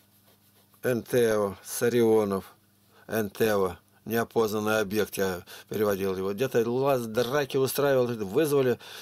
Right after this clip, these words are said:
там, видимо, если все с-, сгинуло, как будто не было. И эти тоже, один хлопок, и никого нету.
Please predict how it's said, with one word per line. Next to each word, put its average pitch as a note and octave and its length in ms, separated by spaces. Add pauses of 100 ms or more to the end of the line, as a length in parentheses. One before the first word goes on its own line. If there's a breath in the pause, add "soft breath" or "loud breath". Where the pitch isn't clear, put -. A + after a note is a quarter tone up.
(120 loud breath)
там, C3 220
видимо, A#2+ 380
если C3 280
все D#3+ 200
с-, - 160
сгинуло, E3 420
как C3 160
будто D3 280
не A2 160
было. C#3+ 240
И A#3 40
эти A3+ 180
тоже, E3+ 340
один E3+ 240
хлопок, F3 460
и B2+ 100
никого B2 320
нету. G#2 400